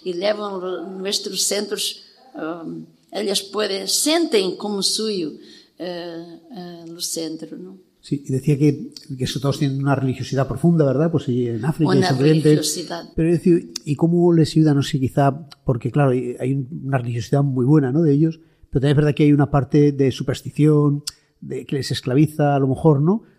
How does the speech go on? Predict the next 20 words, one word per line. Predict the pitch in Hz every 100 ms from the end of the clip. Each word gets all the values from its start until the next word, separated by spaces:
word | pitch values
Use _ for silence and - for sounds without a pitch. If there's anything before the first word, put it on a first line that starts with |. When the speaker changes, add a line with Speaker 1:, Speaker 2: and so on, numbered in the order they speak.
| _
Speaker 2:
O | 139
les | 135 -
qui-, | 139 160
pone | 151 139
miedo, | 143 135
es |
decir, | 143
¿cómo | 139 151 170 156 165
la | - 143 143 139 127
fe | 151
cristiana | 131 123 147 139
les | 131 123
ayuda, | 135 131 123 123 -
pues | 113
no | 113
sé, | -
a | 113
liberarse | 107 110 120 -
de | 120
eso, | 139 - 131 127